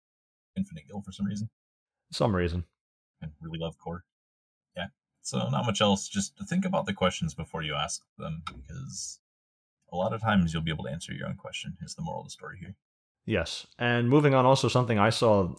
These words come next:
Speaker 2: on Auction House, as everyone else may have, I'm sure, but if you're a busy person in the world who doesn't read Auction House or just missed it,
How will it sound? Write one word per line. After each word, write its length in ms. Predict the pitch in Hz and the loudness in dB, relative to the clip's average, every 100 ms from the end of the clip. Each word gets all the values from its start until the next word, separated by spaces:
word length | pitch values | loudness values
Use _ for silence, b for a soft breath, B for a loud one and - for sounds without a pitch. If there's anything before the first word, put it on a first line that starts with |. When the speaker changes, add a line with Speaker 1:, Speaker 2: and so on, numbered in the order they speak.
| - | -2
Speaker 2:
on 200 | 92 90 | 0 2
Auction 340 | 90 - 95 | 0 0 -2
House, 140 | 90 | 0
as 100 | 87 | 0
everyone 300 | 87 85 85 | -2 0 0
else 180 | 87 - | 0 -2
may 160 | 87 82 | -2 0
have, 200 | 82 82 | 0 -2
I'm 240 | 80 85 - - | -2 -6 -10 -12
sure, 360 | - 85 85 82 | -2 0 0 0
but 160 | 85 | -2
if 140 | 82 - | -2 -2
you're 220 | 85 82 | -2 0
a 100 | 80 | 0
busy 240 | 95 90 | 0 0
person 320 | 87 95 - | 0 0 0
in 40 | 90 | -2
the 100 | 85 | 0
world 160 | 90 | 0
who 40 | 87 | 0
doesn't 200 | 85 82 | -2 0
read 180 | 87 85 | 0 0
Auction 280 | 85 - | -2 -2
House 300 | 85 85 85 85 | -4 -2 -2 -4
or 60 | |
just 240 | 82 82 - | -4 -6 -4
missed 220 | 95 - | -4 -2
it, 120 | 87 | -4